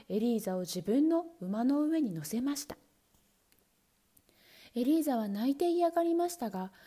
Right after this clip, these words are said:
自分の前にエリーザを乗せたまま、王様は山の中を馬で駆けていきました。お日様が沈んだ時、美しい王様の都が目の前に現れました。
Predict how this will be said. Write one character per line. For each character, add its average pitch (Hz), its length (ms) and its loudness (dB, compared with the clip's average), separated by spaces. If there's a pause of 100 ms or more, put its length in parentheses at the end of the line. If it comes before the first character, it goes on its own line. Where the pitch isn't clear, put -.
(240)
自 208 80 -2
分 233 220 0
の 247 140 2
前 240 260 0
に 208 160 -4
エ 208 60 -4
リ 320 180 2
ー - 20 4
ザ 269 160 -2
を 196 60 -4
乗 170 140 -6
せ 202 160 -8
た 233 120 -4
ま 247 140 -2
ま、 247 180 -2 (540)
王 294 160 4
様 294 320 2
は 277 220 0 (180)
山 208 260 0
の 269 140 2
中 262 320 0
を 208 280 -4
馬 208 260 -2
で 185 100 -4
駆 392 320 -6
け - 20 -20
て 233 60 -2
い 175 140 -6
き - 120 -10
ま 160 140 -10
し - 80 -12
た。 - 140 -18 (1700)
お 185 100 -4
日 214 100 -6
様 349 280 0
が 349 140 -4
沈 339 300 0
ん 339 40 2
だ 330 140 2
時、 320 340 -6 (460)
美 190 360 -4
し 233 340 0
い - 60 -8
王 202 200 -2
様 294 280 2
の 302 140 2
都 262 460 0
が - 160 -2 (420)
目 175 100 0
の 202 140 -2
前 202 240 -4
に 175 140 -6
現 165 100 -8 (220)
れ 302 100 4
ま 320 160 2
し 320 100 -8
た。 - 140 -12